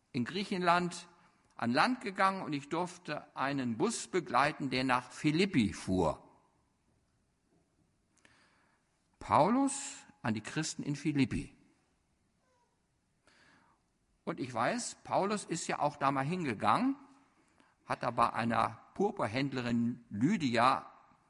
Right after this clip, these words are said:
Zuflucht gefunden, Quartier gefunden.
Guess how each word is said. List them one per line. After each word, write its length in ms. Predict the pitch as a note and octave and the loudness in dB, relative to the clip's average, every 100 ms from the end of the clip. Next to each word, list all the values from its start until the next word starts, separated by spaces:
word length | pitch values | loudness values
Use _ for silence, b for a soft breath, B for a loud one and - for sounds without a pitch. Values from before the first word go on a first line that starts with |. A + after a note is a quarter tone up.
| _ _ _ - | _ _ _ -4
Zuflucht 520 | E3+ D#3 A2 F#2 - | -2 0 -4 -6 -8
gefunden, 680 | F#2+ C3+ D#3+ G3+ F#3 F#3 | -6 -2 -2 -4 -6 -6
Quartier 440 | - G#2 G#2+ F3 F#3+ | -2 -2 -2 -2 0
gefunden. 600 | F#3+ - F#3 F#3+ F3+ | -2 -4 -4 -2 -6